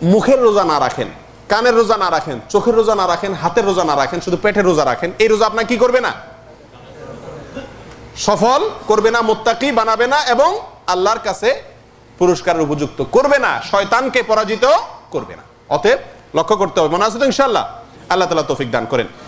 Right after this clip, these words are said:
প্রিয় দিনী ভাইরা, নবী করিম সাল্লাল্লাহু আলাইহি সাল্লাম বলেছেন, "রুব্বা সাইমিন লাইসা লাহু মিন সিয়ামিহি ইল্লাল জু'।"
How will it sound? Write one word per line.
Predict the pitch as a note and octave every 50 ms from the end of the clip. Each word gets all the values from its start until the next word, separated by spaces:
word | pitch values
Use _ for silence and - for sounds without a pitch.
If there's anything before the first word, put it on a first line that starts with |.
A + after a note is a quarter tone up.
| - - - - -
প্রিয় | - G#3+ G#3+
দিনী | B3 C4+ C4+
ভাইরা, | B3+ A#3 G3 F3 F#3+ - - - - - - - _ _ _ _ - - - - - - - - -
নবী | F3 F#3+ G3+
করিম | G#3+ A3+ A#3 G#3+
সাল্লাল্লাহু | - G#3+ G3+ G#3 G#3 G#3+ G3+
আলাইহি | G3+ F#3+ -
সাল্লাম | F#3+ F#3+ F#3+ F#3
বলেছেন, | F3+ F#3 F#3 - - A3 A#3 - - - - - - - - - -
"রুব্বা | D#3 F#3 A3+ G3 F3 E3+ G#3+ G#3+
সাইমিন | F#3+ - - - A#3+ B3+ B3+ B3 - A3+ A3+ A3 G#3+ G#3 F3 - - - - - - B2
লাইসা | B2+ G#3 A#3+ A#3 - - A3+
লাহু | G#3+ G#3+ F#3 G3 B3 D4+ F4+ - - - - - -
মিন | F3+ G#3 G3+
সিয়ামিহি | F#3+ - - G#3 G#3 G#3 G#3+ A#3 B3 B3+ C4 C4 B3 C4+ D4+ D#4+ E4+ F4+ A4+ - - - - - - - -
ইল্লাল | - A#3 G3+ G3+ F#3+ F3+ D#3+ D3
জু'।" | C3 C#3 C4+ E4 E4 C#4+